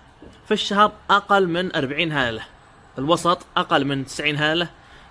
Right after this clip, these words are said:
الكبيرة تقريبًا ريال، ريال وعليها في الشهر. لو تشغلها يوميًا الليل كامل لمدة ثلاثين يوم تصرف عليك في الشهر حوالي ريال. طبعًا كلها بجودة عالية كما عودناكم، وضمان لمدة سنتين، مقدم من مؤسسة العجيب غريب تجاري.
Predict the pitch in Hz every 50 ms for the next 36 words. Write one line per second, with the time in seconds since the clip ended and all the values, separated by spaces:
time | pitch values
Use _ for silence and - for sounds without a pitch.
0 | - - 135 - 170 160 180 196 202 190 185 170 - - - - 180 190 190 170
1 | 170 165 160 180 180 185 190 190 185 - - - - _ - - - - - -
2 | - - - 160 165 165 160 147 156 175 175 165 147 139 - 165 - - - 147
3 | 117 - - 135 139 139 - 160 160 151 143 151 156 160 175 175 160 139 131 139
4 | 156 180 185 165 - - 202 196 190 196 214 - - - - - - - - -
5 | - 151 175 165 165 160 170 175 165 196 196 175 170 175 180 190 190 185 - -
6 | - - - - - - - 185 - 190 180 180 175 - 160 - - 196 180 165
7 | - - - 165 170 156 139 127 117 - - - - - - - - - - -
8 | - - 151 135 135 135 - 170 151 131 131 123 143 156 147 147 139 143 156 143
9 | - 156 147 147 143 151 156 175 175 175 - 170 151 151 156 160 156 143 139 147
10 | 156 147 - - 170 160 - 180 175 170 165 160 - 165 147 147 143 147 143 143
11 | 143 143 - - 156 147 139 139 151 147 135 131 135 139 147 139 - 139 131 135
12 | 123